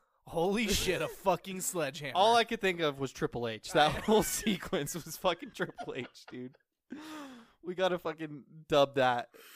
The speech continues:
Speaker 2: Dub his face over
Speaker 1: Oh
Speaker 2: it.
Speaker 1: my god. It was wonderful. It was just the most ridiculous, like, "We wanna have a cool sledgehammer action scene, and we're just gonna place this right here." And he's, g-,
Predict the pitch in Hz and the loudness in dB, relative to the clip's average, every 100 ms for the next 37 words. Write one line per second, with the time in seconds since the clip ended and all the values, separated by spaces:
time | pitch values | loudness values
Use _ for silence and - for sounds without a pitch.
0 | - - - 160 139 143 - 139 131 - | -20 -20 -6 -2 -2 -4 -4 -4 -4 -4
1 | 120 117 113 110 277 247 247 _ 254 247 | -4 -2 -4 -4 -10 -14 -16 _ -10 -6
2 | 262 254 226 262 _ _ - 302 349 349 | -6 -6 -8 -12 _ _ -10 2 4 4
3 | 294 294 330 392 - - 175 196 285 339 | 2 2 4 4 4 2 2 2 2 0
4 | - 392 - 330 339 - 320 196 277 269 | 2 2 2 0 0 0 -4 -4 -6 -6
5 | 330 302 294 - 330 196 - 190 180 220 | -6 -6 -6 -6 -4 -4 -6 -8 -2 4
6 | 220 220 214 208 - 226 196 214 208 180 | 4 4 2 0 0 0 0 0 -2 -2
7 | 202 196 180 214 220 185 - 147 151 156 | -4 -2 -2 -2 -4 -8 -8 -6 -4 -4
8 | 165 160 185 139 156 156 - 170 139 131 | -4 -4 -6 -6 -4 -4 -6 -10 -8 -6
9 | 165 170 127 120 170 _ _ _ - 156 | -6 -6 -10 -10 -12 _ _ _ -10 -4
10 | 185 160 143 202 | -2 -4 -8 -12